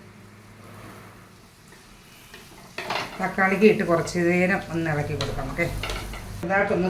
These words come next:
സോഫ്റ്റ് ആവാൻ വേണ്ടിയാണ് നമ്മൾ ആ ഇളക്കി കൊടുക്കുന്നത് കേട്ടോ. അതിലേക്ക് നമുക്ക്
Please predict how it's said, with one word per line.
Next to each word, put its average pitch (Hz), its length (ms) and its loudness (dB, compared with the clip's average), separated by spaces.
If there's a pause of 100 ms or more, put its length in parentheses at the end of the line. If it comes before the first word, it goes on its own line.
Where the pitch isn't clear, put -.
സോഫ്റ്റ് 175 400 4
ആവാൻ 190 240 8
വേണ്ടിയാണ് 170 500 2
നമ്മൾ 160 180 0 (440)
ആ 175 80 2 (240)
ഇളക്കി 170 340 2
കൊടുക്കുന്നത് 151 380 -2
കേട്ടോ. 208 160 -2 (560)
അതിലേക്ക് 214 400 10
നമുക്ക് 160 260 -4